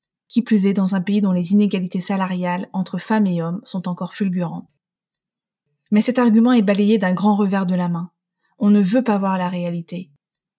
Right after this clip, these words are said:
Le politique et le législatif commencent à s'en emparer timidement. Mais ce mur de l'argent est encore trop haut pour espérer l'escalader facilement.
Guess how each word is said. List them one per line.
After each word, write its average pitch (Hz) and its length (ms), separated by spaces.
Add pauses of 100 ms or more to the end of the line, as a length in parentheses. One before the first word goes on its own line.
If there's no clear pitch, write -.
(180)
Le 208 100
politique 220 500
et 214 60
le 190 100
législatif 214 840
commencent 226 400
à 208 40
s'en 190 200
emparer 185 320
timidement. 175 520 (520)
Mais 208 100
ce 226 140
mur 247 240
de 214 80
l'argent 196 520
est 202 140
encore 196 240
trop - 200
haut 190 200
pour 185 220
espérer 185 320
l'escalader 180 480
facilement. 175 580